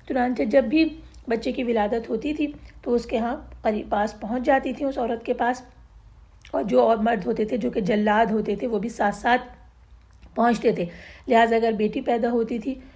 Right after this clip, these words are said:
तो छोड़ देते थे, और अगर बे-, लड़का पैदा होता था तो उसी वक्त वो जल्लाद <clears throat> आगे बढ़ते थे और उस बच्चे को कत्ल कर देते थे। तो ये उन्होंने जालिमाना तरीक़ा इख्तियार किया हुआ था। मुफस्सिरीन बयान करते हैं कि एक वक्त ऐसा आया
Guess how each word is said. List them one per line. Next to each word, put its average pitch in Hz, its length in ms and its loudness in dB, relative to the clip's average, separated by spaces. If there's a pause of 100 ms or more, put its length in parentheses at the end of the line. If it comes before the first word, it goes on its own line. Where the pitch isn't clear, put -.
(140)
तो 262 60 -6
छोड़ 220 260 0
देते 240 260 -2
थे, 240 140 -4
और 220 120 0
अगर 208 200 -2
बे-, 208 200 -2
लड़का 208 320 -2
पैदा 208 280 -4
होता 208 240 -4
था 262 140 -2
तो 262 140 -6
उसी 220 220 -6
वक्त 214 220 -4
वो 202 60 -2
जल्लाद 208 420 -2 (420)
<clears throat> 269 560 -2
आगे 220 220 -2
बढ़ते 214 380 -2
थे 247 40 -2
और 226 100 0
उस 214 140 -6
बच्चे 220 220 -8
को 233 120 -2
कत्ल 226 300 0
कर 214 160 0
देते 196 280 -6
थे। 208 140 -10 (1800)
तो 285 60 2
ये 262 200 8
उन्होंने 240 420 6
जालिमाना 226 480 2
तरीक़ा 214 480 -2 (200)
इख्तियार 226 400 0
किया 214 200 -4
हुआ 196 180 -2
था। 208 140 -10 (380)
मुफस्सिरीन 233 500 -2
बयान 233 260 0
करते 226 300 -4
हैं 294 200 -2 (320)
कि - 60 -4 (120)
एक 285 140 -2
वक्त 294 260 0
ऐसा 254 320 -2
आया 226 320 0